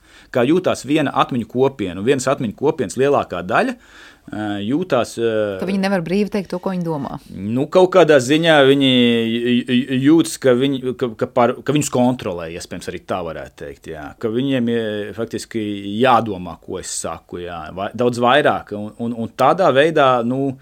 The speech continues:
Speaker 1: mums, protams, arī kā sociologiem, kā, kā sabiedrība, nu, kā, kā at-, sociālās atmiņas pētniekiem ir, ā,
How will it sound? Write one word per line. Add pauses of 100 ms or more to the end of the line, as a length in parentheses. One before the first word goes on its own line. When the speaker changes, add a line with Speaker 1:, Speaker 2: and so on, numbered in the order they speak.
(280)
Speaker 1:
mums,
protams,
arī
kā
sociologiem,
kā,
kā
sabiedrība,
nu,
kā,
kā
at-,
sociālās
atmiņas
pētniekiem
ir,
ā,